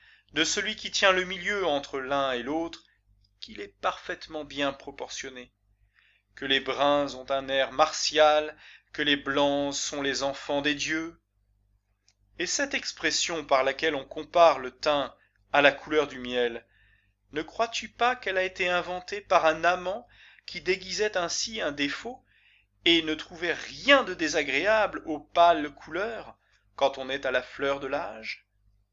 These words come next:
En un mot, il n'est point d'occasion que vous ne saisissiez, point de prétexte que vous ne preniez, pas de formule à laquelle vous n'ayez recours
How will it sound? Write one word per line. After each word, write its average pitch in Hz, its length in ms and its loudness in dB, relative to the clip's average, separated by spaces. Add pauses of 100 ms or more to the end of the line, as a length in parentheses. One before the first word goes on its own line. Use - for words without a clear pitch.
(720)
En 151 160 0
un 139 120 0
mot, 110 200 -10 (840)
il 160 180 -6
n'est 196 140 0
point 202 400 4
d'occasion 165 720 -2
que - 140 -8
vous 135 180 -10
ne 131 120 -6
saisissiez, 139 920 -2 (640)
point 240 300 4
de 202 100 -2
prétexte 196 760 -4
que 170 80 -2
vous 151 180 -4
ne 147 120 0
preniez, 147 720 -6 (640)
pas 226 140 12
de 214 120 -2
formule 214 680 0 (380)
à 135 120 6
laquelle 147 440 4
vous 135 240 -8
n'ayez 143 460 0
recours 175 760 -6